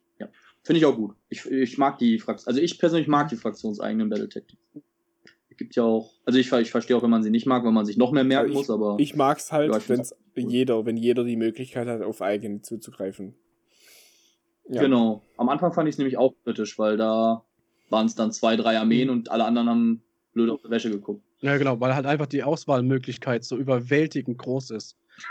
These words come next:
Speaker 3: Ja, ist halt so.
Speaker 1: <laughs>
Speaker 3: Und du hast halt
Speaker 1: Ja, ist
Speaker 3: als Gegner kaum Chancen, dann was dagegen zu machen oder mitzuhalten von den Punkten her, weil du einfach zu wenige Auswahl hast.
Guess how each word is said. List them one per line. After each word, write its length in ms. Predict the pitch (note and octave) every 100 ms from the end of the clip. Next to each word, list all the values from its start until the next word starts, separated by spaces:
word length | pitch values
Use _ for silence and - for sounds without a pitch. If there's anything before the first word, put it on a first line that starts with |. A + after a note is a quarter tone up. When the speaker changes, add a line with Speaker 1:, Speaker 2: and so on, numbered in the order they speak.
| - -
Speaker 3:
Ja, 120 | C#3+
ist 220 | F#3+ G3
halt 180 | G3 A#2+
so. 100 | C#3+
Speaker 1:
<laughs> 140 | A2+
Speaker 3:
Und 160 | C3+ C3
du 80 | C#3
hast 160 | D3+
halt 180 | E3 D#3
Speaker 1:
Ja, 80 | C3+
ist 120 | E3
Speaker 3:
als 180 | D3 -
Gegner 420 | D#3+ D#3+ F3 E3 D#3+
kaum 320 | - D3+ D#3 D#3+
Chancen, 520 | - E3 D#3+ - D#3
dann 180 | D3 C#3+
was 160 | C3+
dagegen 360 | - C3+ C#3 C3
zu 120 | C3
machen 400 | B2+ C#3+ C3 B2+ - - _
oder 260 | D3 D3 C#3+
mitzuhalten 560 | F#3 A3 D#3+ D3+ B2+
von 180 | B2+ C3+
den 140 | B2+ A#2+
Punkten 360 | F3 A3 -
her, 140 | A#2+ A#2
weil 140 | A#2+
du 100 | A#2+
einfach 260 | A#2 A#2 A#2+ - _ -
zu 100 | D3
wenige 280 | D3 C3+ A#2+
Auswahl 300 | F#3 - A2
hast. 220 | F#2+ -